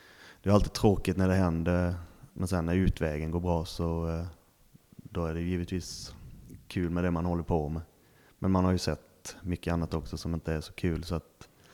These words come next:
jag kan inte säga på rak arm att det är just jag som har räddat massa liv. Det, <laughs> det skulle jag nog ljuga.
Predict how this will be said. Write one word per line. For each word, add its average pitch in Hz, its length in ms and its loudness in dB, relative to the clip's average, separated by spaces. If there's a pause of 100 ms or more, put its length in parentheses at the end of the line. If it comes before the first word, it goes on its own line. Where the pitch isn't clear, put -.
(480)
jag 107 140 0
kan 110 160 8
inte 92 440 4 (220)
säga 90 380 2
på 90 80 -2
rak 87 300 2
arm 82 120 2
att 82 140 -2
det 85 60 0
är 85 40 0
just 82 260 0
jag 78 360 -4
som 69 120 -8
har 76 80 -4
räddat 76 240 -6
massa 78 240 -4
liv. 78 260 -2
Det, 80 280 -2 (220)
<laughs> - 260 -10
det - 100 4
skulle - 260 4
jag 85 120 2
nog 90 140 4
ljuga. 85 300 4